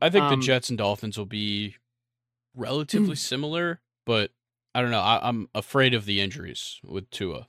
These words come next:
Speaker 1: That's the biggest thing.
Speaker 2: I, I would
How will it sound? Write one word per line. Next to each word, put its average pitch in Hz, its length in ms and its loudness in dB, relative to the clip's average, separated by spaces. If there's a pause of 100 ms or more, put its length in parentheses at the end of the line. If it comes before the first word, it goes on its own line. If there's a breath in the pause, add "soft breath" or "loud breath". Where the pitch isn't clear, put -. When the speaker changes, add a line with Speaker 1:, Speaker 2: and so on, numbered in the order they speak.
Speaker 1:
That's 110 260 -2
the - 100 -8
biggest 90 320 -8
thing. 95 160 -8 (1200)
Speaker 2:
I, 165 160 2
I 202 160 10
would 175 320 6